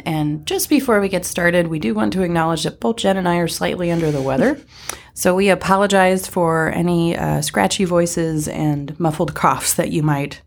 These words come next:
experience as you're listening to this. We'll do our best to edit that out,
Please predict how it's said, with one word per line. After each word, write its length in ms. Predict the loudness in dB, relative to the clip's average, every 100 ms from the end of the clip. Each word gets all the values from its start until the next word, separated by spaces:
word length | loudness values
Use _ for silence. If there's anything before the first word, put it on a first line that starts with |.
| -12
experience 580 | -8 0 2 4 2 -2
as 140 | -2
you're 120 | -2
listening 380 | -2 -4 -2 -4
to 100 | -4
this. 200 | -4 -4
We'll 100 | -4
do 140 | -4 -4
our 80 |
best 260 | -2 -4 -4
to 100 | -4
edit 220 | -6 -4
that 140 | -4 0
out, 260 | 0 -2